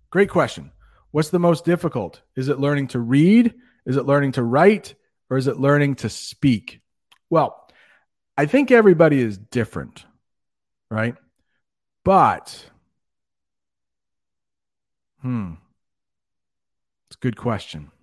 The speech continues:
I would think that speaking is probably the most difficult. And these are all, um, we would say these all fall into the category of output. Listening,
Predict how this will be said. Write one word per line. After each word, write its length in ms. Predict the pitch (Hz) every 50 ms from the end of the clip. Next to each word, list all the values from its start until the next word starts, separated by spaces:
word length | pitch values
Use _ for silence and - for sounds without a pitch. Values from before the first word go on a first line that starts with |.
| _ _ _ _ _ _ - - - - - _ -
I 160 | - 135 175
would 220 | 240 262 269 214 -
think 360 | - - 202 196 185 160 -
that 220 | 165 147 127 -
speaking 800 | - - - - _ - 180 196 214 - - 269 262 262 277 254 - _ _ _ _ _ _ _ _ _ _ _ _ _ _ _ _ _
is 140 | - 139 127
probably 800 | - _ - - - 160 165 170 180 185 190 180 165 170 165 160
the 100 | 147 147
most 460 | 139 139 135 127 117 - _ _ _
difficult. 640 | - 117 104 - - - - - 62 55 - - - _ _ _ _ _ _ - - - - -
And 120 | 165 170
these 260 | 175 220 254 233 -
are 140 | 240 220 175 - -
all, 680 | 151 156 160 160 160 160 160 156 156 156 143 - _ _ _ _ _ _ _ _ _ _ _ _ -
um, 400 | 127 123 123 120 117 110 110 - _ _ _ _ -
we 100 | 151 170
would 180 | 185 180 -
say 300 | - - - 170 165 165
these 300 | 156 143 151 147 139 143
all 320 | - - 131 131 135 135 127
fall 460 | - _ - 131 127 127 131 127 -
into 260 | 127 127 123 - 120
the 100 | 117 110
category 760 | - - - 110 113 117 135 127 143 156 160 165 165 156 - -
of 140 | - 113 - - -
output. 580 | 110 110 101 - - - 87 73 - _ - _ _ _ _ _ _ _ _ _ _ _ _ _ _ _ _ _ _ _ _ -
Listening, 680 | 123 127 143 156 156 - 202 214 233 247 254 247 -